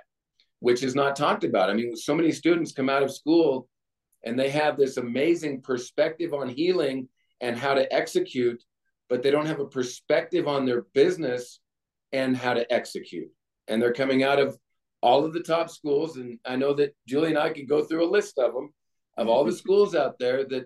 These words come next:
Speaker 1: that have lots and lots of students learning amazing things about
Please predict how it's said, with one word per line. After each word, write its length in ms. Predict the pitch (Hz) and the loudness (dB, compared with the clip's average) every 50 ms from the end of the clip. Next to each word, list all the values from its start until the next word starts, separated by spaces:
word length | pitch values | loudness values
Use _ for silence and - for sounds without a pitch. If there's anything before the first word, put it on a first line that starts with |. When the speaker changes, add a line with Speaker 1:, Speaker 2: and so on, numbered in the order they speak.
| _ - | _ -4
Speaker 1:
that 160 | 135 131 127 123 | -4 -4 -2 -2
have 240 | 139 147 151 147 | -2 -2 -2 -4
lots 420 | 135 123 123 135 147 165 170 - 175 | -4 -2 0 2 2 2 0 -2 -8
and 100 | 170 165 | -8 -6
lots 260 | 156 160 160 160 - | -6 -6 -6 -8 -10
of 80 | - - | -18 -18
students 760 | - - - - 185 214 220 196 160 131 127 127 - - _ _ _ _ _ _ _ _ _ | -16 -16 -10 -4 -2 -2 0 0 0 -2 -2 -4 -6 -16 _ _ _ _ _ _ _ _ _
learning 460 | - 127 127 143 170 175 180 165 156 | -2 0 2 2 4 2 2 2 2
amazing 680 | 143 131 127 127 131 143 170 196 208 151 160 156 139 131 | 2 2 2 2 2 2 2 0 -2 -4 -4 -6 -6 -4
things 360 | - 190 214 202 170 143 120 | -4 -2 -2 -2 -2 -2 -4
about 400 | 127 120 - 131 131 131 131 - | -4 -2 0 2 4 4 2 0